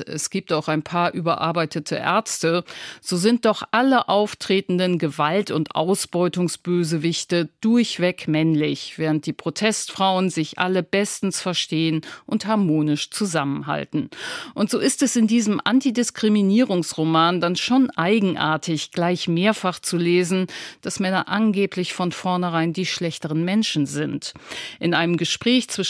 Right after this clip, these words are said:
der Krankenpflegerin Ruth und ihrer Freundin Barbara klingt das dann beispielsweise so.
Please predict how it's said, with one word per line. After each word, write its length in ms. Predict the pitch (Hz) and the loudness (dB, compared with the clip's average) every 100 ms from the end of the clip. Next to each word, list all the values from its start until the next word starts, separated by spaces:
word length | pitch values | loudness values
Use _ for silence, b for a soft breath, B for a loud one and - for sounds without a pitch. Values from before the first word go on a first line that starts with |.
| 170 | 0
der 140 | 160 156 | 0 -2
Krankenpflegerin 1080 | - 180 202 208 - - 202 185 160 165 | -2 -4 -2 -4 -4 -2 0 2 2 0
Ruth 460 | 156 202 233 262 - | 0 4 6 4 2
und 280 | - 160 - | -2 -2 -2
ihrer 260 | 165 165 | -2 0
Freundin 580 | 151 - 175 190 175 165 | -2 0 2 2 2 2
Barbara 680 | 156 151 180 196 180 180 175 B B - | 2 2 2 2 2 2 0 B B -6
klingt 260 | - - | -4 -2
das 160 | 233 - | -2 0
dann 200 | 247 240 | 2 4
beispielsweise 840 | 135 147 - 156 - 165 175 214 | 2 -2 -6 -6 -2 0 0 0
so. 400 | 190 147 - | 0 -2 -4